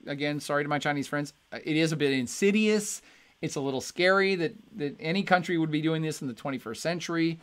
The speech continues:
having re-education camps. And part of the re-education camp, um, uh, push with the Chinese government is, well, we're re-educating them to only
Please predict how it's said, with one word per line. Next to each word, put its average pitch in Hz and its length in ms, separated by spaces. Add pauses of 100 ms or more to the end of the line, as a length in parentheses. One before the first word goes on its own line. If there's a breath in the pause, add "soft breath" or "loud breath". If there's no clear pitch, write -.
(340 soft breath)
having 131 300
re-education 120 1120
camps. 196 600 (440 soft breath)
And 131 280
part 156 160
of 147 60
the 151 60
re-education 151 800
camp, 143 320 (240)
um, 123 440 (960)
uh, 107 260
push 175 420
with 131 200
the 123 60
Chinese 131 320
government 165 280
is, 131 140 (260 soft breath)
well, 180 220
we're 180 220 (120)
re-educating 175 960
them 160 180
to - 160
only 180 520